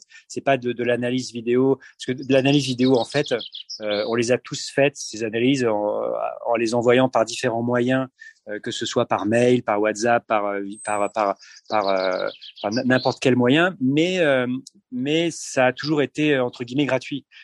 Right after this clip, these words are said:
Euh, c'est, c'est toujours le pro qui a, qui a pris de son temps et, et, et après, on, on l'a, on l'a tous fait toujours, euh, très, très généreusement et puis, puis on continue à le faire d'ailleurs, hein, mais, mais, euh, mais, mais il y a un moment donné où, euh, où, où tout,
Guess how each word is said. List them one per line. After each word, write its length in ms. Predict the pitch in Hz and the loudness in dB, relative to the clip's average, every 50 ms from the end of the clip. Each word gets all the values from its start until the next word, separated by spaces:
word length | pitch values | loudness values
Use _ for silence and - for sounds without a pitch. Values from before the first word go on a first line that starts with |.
| _ _ - | _ _ -14
Euh, 560 | 113 113 110 107 107 104 104 104 104 104 110 117 | -8 -6 -4 -2 -2 -2 -2 -2 -2 -2 -4 -4
c'est, 280 | - - - 120 117 117 | -8 -8 -4 -2 -2 -2
c'est 160 | 113 - 139 | -2 -4 -6
toujours 240 | - - 131 143 139 | -6 -2 2 4 6
le 120 | 135 127 | 6 4
pro 300 | - - - - 160 165 | 2 0 0 4 4 4
qui 180 | 160 - - 123 | 4 2 0 2
a, 260 | 117 113 113 110 113 | 2 2 2 0 -2
qui 240 | - - - - 117 | -6 -10 -6 -4 -4
a 80 | 110 110 | -4 -4
pris 260 | - - - 135 123 | -6 -8 -6 -4 -4
de 80 | 117 | -4
son 220 | 107 - - 113 104 | -4 -6 -4 -6 -6
temps 420 | - - 127 135 139 143 147 139 | -2 2 2 4 4 4 4 4
et, 80 | 123 117 | 2 2
et, 760 | 110 110 110 110 117 117 117 110 113 - 113 113 110 107 107 | 0 0 0 -2 -4 -2 -2 -4 -4 -4 -4 -4 -2 -2 -2
et 60 | 107 | -2
après, 300 | 107 - - - 139 127 120 - - - _ - | -4 -4 -2 0 2 2 0 -2 -8 -20 _ -10
on, 100 | 113 127 135 | -8 -6 -2
on 100 | 123 117 | 0 2
l'a, 180 | 117 123 117 113 | 4 4 4 4
on 80 | 117 | 4
l'a 140 | 120 123 123 | 6 4 4
tous 260 | - - 143 - - | 2 0 -10 -8 -4
fait 140 | - 143 135 | 0 -2 -2
toujours, 380 | - - 127 127 151 156 135 120 | -2 -4 -4 0 2 4 4 4
euh, 120 | 117 113 | 4 2
très, 440 | - - - 135 127 127 120 117 110 | -2 -2 -2 0 0 0 0 -2 -4
très 160 | - - 131 | -4 -4 -2
généreusement 480 | 117 123 123 120 117 120 117 147 170 151 | -2 -2 -2 0 0 0 0 0 0 -2
et 80 | 131 | -2
puis, 140 | - - 131 - - | -4 -6 -12 -10 -8
puis 120 | - - | -6 -6
on 100 | - - | -6 -4
continue 340 | - 110 107 - - 135 131 | -4 -6 -6 -4 0 2 2
à 40 | 123 | 2
le 40 | |
faire 200 | - - 147 131 | 2 2 2 2
d'ailleurs, 240 | 117 110 107 101 101 | 2 2 0 -2 -4
hein, 80 | 117 123 | -6 -8
mais, 140 | 117 107 _ - - - - - - _ _ | -10 -14 _ -16 -18 -18 -18 -18 -20 _ _
mais, 240 | - 107 113 117 113 | -6 -2 0 2 4
euh, 240 | 110 107 104 104 101 104 107 - - - _ _ _ _ _ _ _ | 4 4 4 2 2 0 -4 -8 -14 -20 _ _ _ _ _ _ _
mais, 240 | - 123 120 120 127 123 | -4 0 2 2 2 2
mais 100 | 120 120 | 2 4
il 40 | 127 | 4
y 40 | 135 | 6
a 80 | 139 | 6
un 40 | 143 | 6
moment 240 | 147 147 151 147 139 | 6 4 4 4 2
donné 460 | 139 143 139 151 165 175 185 190 - - - | 2 2 2 2 2 2 0 -2 -4 -6 -6
où, 240 | 139 147 151 156 | -4 -2 0 2
euh, 540 | 147 135 127 123 123 120 117 113 110 110 110 110 110 117 127 - _ _ - | 2 2 2 0 0 0 -2 -2 -2 -4 -6 -8 -10 -14 -16 -20 _ _ -6
où, 320 | 127 123 131 131 120 117 | -6 -4 -4 -4 -4 -6
où 40 | 113 - - | -6 -10 -10
tout, 540 | - - 151 151 151 147 143 143 135 131 | -8 -4 -2 0 0 0 0 0 0 0